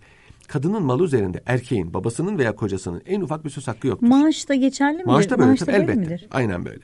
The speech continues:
Speaker 2: Yani evin iaşesine destek
Speaker 1: Hayır,
Speaker 2: olmak zorunda
Speaker 1: hiçbir
Speaker 2: mıdır kadın?
Speaker 1: mecburiyeti yoktur. Ha, kadının mesela, e, evlendiği zaman kocasına ve çocuklarına bakma mükellefiyeti yoktur.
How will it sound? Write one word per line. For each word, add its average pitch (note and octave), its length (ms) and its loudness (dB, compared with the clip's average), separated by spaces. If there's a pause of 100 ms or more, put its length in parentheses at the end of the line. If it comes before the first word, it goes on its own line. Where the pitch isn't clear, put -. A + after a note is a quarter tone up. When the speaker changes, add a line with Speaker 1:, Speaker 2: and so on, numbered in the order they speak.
(160)
Speaker 2:
Yani G3+ 180 0
evin A#3 300 2
iaşesine G#3+ 600 -2
destek G#3 280 -2
Speaker 1:
Hayır, F3 180 6
Speaker 2:
olmak G#3+ 120 4
zorunda G#3+ 200 4
Speaker 1:
hiçbir A3+ 120 2
Speaker 2:
mıdır D#3+ 200 0
kadın? D3 180 -2
Speaker 1:
mecburiyeti C#3 360 2
yoktur. - 240 -4 (200)
Ha, C3 160 -4 (380)
kadının A3 420 2
mesela, E3+ 540 2 (480)
e, C#3 100 2 (360)
evlendiği D3+ 460 4
zaman A2 300 0 (340)
kocasına D3 460 0
ve C#3 80 0
çocuklarına C3+ 400 -4
bakma C3+ 240 -4
mükellefiyeti A2 520 -6
yoktur. - 340 -14